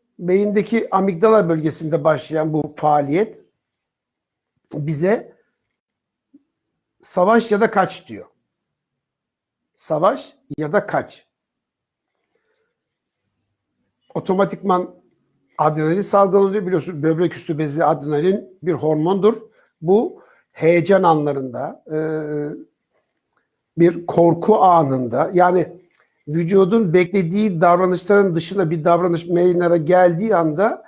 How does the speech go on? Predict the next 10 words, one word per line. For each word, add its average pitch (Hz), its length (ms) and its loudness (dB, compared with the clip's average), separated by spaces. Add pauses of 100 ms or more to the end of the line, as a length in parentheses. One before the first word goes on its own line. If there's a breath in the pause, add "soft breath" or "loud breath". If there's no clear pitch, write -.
(340 soft breath)
ne 165 140 -2
yapar 160 460 2
bu? 381 300 -2 (920)
Böbrek 165 360 -2
üstü 156 260 -8
bezi 160 460 -2 (380 loud breath)
adrenalin 190 840 2
hormonu 151 400 -2
salgılamaya 135 600 -6
başlar. - 400 -12